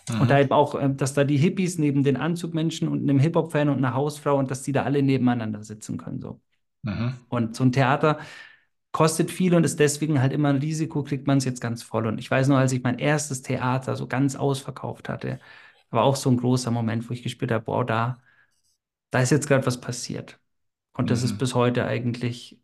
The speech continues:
Speaker 2: in jedem vollen, ausverkauften Theater so ein wunderschön wärmendes Gefühl, dass das geht, dass man Theater mit dem,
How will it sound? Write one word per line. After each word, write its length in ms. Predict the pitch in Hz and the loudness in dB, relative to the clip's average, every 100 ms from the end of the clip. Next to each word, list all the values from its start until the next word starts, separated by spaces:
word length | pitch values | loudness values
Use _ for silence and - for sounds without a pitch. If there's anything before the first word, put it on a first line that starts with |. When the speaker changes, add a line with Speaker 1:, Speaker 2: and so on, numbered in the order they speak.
| _ | _
Speaker 2:
in 140 | - 127 | 2 6
jedem 420 | 127 135 131 123 | 6 8 6 4
vollen, 420 | - 123 123 123 | -2 0 2 2
ausverkauften 800 | 123 - 120 - 123 120 - 131 | -2 -6 -10 -8 -6 -8 -6 -8
Theater 420 | 123 120 117 120 120 | -8 -8 -6 -6 -4
so 100 | 127 | 0
ein 280 | 123 117 127 | 0 0 2
wunderschön 520 | 139 139 127 131 123 | 4 4 4 2 2
wärmendes 420 | 123 123 123 120 | 4 4 2 0
Gefühl, 320 | - 123 - 127 | -4 -10 -6 -4
dass 180 | 123 - | -4 -6
das 200 | 131 - | -10 -2
geht, 260 | 139 143 | 0 0
dass 160 | 135 - | -4 -2
man 180 | 123 123 | -2 0
Theater 600 | 139 - 131 135 143 143 | -2 0 0 2 0 0
mit 200 | 135 131 | -4 0
dem, 320 | 147 151 165 | 2 4 2